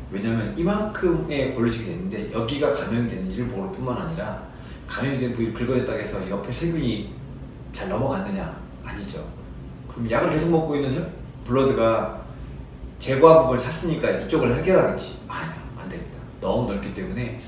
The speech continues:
다 긁어내셔야 되고요. 골리식제들이 슈나이더 멤브레인 내측에 막 박혀 있어요.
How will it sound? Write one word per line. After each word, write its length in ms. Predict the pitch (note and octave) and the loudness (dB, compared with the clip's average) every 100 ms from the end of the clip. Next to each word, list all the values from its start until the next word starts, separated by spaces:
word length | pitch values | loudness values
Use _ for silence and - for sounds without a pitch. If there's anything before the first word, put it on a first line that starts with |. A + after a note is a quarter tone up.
| - | -10
다 160 | - - | -8 -4
긁어내셔야 440 | B2 A#2+ A2 - F#2+ | -2 0 0 -2 -6
되고요. 460 | - B2+ A#2+ - - - - | -6 -6 -6 -6 -8 -10 -8
골리식제들이 1080 | - D3 F3+ F3+ D#3 A#2+ A#2 B2 B2 F#2+ - - - - - - | 4 6 8 6 4 4 4 4 4 0 -4 -10 -12 -14 -14 -10
슈나이더 340 | - G3 G3 | 2 4 6
멤브레인 420 | C3+ B2 A2+ G#2+ | 6 4 4 4
내측에 360 | F2+ F2 - - | 2 -2 -4 -6
막 100 | - | -6
박혀 280 | - - - | -8 -6 0
있어요. 320 | D#3+ - - | 0 0 -6